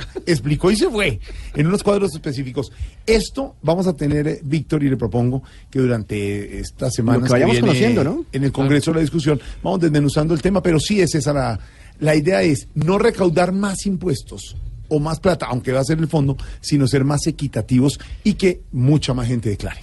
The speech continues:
Speaker 2: Sí, por ejemplo, el tema del iva, des-, de-, dice el gobierno, la teoría del gobierno, uno se pone a mirar los, los cuadros, eh, dicen que hay mucha iniqui-, inequidad en el pago del iva. ¿Por qué?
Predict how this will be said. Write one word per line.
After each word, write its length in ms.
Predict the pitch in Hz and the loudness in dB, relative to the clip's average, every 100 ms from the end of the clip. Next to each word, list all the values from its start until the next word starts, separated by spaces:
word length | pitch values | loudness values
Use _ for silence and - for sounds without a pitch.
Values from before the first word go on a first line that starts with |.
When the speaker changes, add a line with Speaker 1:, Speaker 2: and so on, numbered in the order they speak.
| - | -8
Speaker 2:
Sí, 300 | - 233 139 | 2 4 4
por 120 | 151 | 4
ejemplo, 220 | 156 180 | 4 4
el 80 | 208 | 2
tema 260 | 214 208 202 | 2 2 4
del 140 | 139 | 4
iva, 300 | 139 160 180 - | 4 4 0 -2
des-, 320 | 123 110 - | -2 -2 -6
de-, 120 | 120 | -8
dice 360 | 123 165 208 175 | -2 2 2 0
el 80 | 135 | 2
gobierno, 340 | 113 123 127 | 2 4 2
la 120 | 123 | 0
teoría 380 | - 107 101 113 | 0 -2 0 0
del 120 | 127 | 0
gobierno, 300 | 107 104 113 | 2 2 2
uno 100 | 120 | 0
se 120 | 120 | -2
pone 200 | - 104 | -2 0
a 40 | 113 | 2
mirar 200 | 107 98 | 2 2
los, 260 | 110 110 - | 2 0 -2
los 240 | 110 95 | -2 -2
cuadros, 500 | - 120 110 113 117 - - - - | 0 4 4 4 0 -6 -20 -20 -6
eh, 200 | 120 117 | -2 -2
dicen 240 | 123 143 160 | 0 0 2
que 80 | 139 | 2
hay 80 | |
mucha 240 | 139 147 156 | 2 2 4
iniqui-, 400 | 151 117 - 101 | 4 2 0 0
inequidad 560 | 127 117 110 104 110 127 | 4 4 4 4 4 4
en 80 | |
el 120 | 120 95 | 4 2
pago 420 | - 123 123 139 | 2 2 4 2
del 140 | 131 | 4
iva. 200 | 180 120 | 4 2
¿Por 300 | - - 127 | 0 0 -2
qué? 260 | - 214 113 | 2 2 2